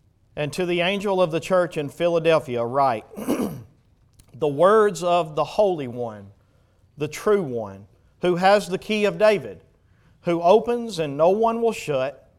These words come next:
who shuts and no one opens. I know your works. Behold, I have set before you an open door which no one is able to shut. I know that you have but little power,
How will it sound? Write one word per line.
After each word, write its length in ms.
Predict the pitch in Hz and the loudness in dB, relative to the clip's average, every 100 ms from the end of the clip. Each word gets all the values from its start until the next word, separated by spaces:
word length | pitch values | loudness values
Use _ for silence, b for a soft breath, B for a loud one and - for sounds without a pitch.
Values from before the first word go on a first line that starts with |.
| _ _ | _ _
who 160 | - 160 | -8 -8
shuts 680 | - - 185 196 196 - - - | -6 0 2 2 -2 -16 -18 -12
and 200 | 151 139 | -10 -2
no 140 | 151 | 0
one 340 | 160 160 160 151 | 2 0 -4 -2
opens. 680 | 160 160 117 104 101 - - _ _ _ _ _ _ _ _ _ | 0 0 -4 -16 -18 -20 -20 _ _ _ _ _ _ _ _ _
I 160 | 160 | -2
know 220 | 185 214 233 | 2 4 4
your 180 | 208 | 2
works. 680 | 202 220 233 - - - - _ _ _ _ _ _ | 4 4 4 0 -12 -18 -18 _ _ _ _ _ _
Behold, 560 | 151 156 214 220 185 160 | -6 2 4 4 2 2
I 160 | 165 | 0
have 180 | 170 156 | 0 -6
set 440 | - - 226 247 | -8 0 0 0
before 360 | 202 190 214 214 | -6 -4 0 0
you 340 | 175 175 175 | -2 -6 -6
an 100 | 156 | -2
open 340 | 156 202 214 196 | -2 0 -2 -2
door 320 | 180 160 147 | 0 2 0
which 320 | 139 151 - | -2 -6 -8
no 260 | 143 156 214 | -8 2 2
one 320 | 220 208 185 | 2 -2 -2
is 140 | 156 | -2
able 260 | 156 165 147 | 0 0 -2
to 80 | 127 | -10
shut. 500 | 120 175 165 104 _ _ _ _ _ _ b b b | -10 -8 -8 -10 _ _ _ _ _ _ b b b
I 140 | 165 170 | 0 2
know 400 | 185 214 240 233 | 8 10 10 8
that 260 | 175 175 | 4 -2
you 140 | 202 202 | -4 -4
have 480 | 185 208 208 165 147 | 0 4 4 2 -2
but 220 | 180 165 | -2 0
little 320 | 156 202 220 | -2 0 0
power, 640 | 220 214 220 190 113 92 | -2 -2 0 0 -2 -12